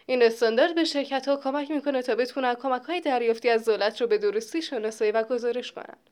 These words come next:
کمک‌های بلاعوض دولت شامل منابع مالی یا غیر مالی هست که دولت به شرکت‌ها می‌ده.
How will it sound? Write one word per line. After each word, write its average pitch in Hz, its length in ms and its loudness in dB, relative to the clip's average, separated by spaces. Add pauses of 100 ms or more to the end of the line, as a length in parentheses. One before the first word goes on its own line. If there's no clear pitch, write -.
(480)
کمک‌های 285 460 2
بلاعوض 254 480 4
دولت 214 380 4
شامل 302 380 0
منابع 214 480 4
مالی 202 320 -2
یا 233 120 4
غیر 208 260 0
مالی 180 240 -2
هست 208 300 -6
که 226 100 -2
دولت 226 380 2
به 294 80 -2
شرکت‌ها 208 520 -2
می‌ده. - 340 -10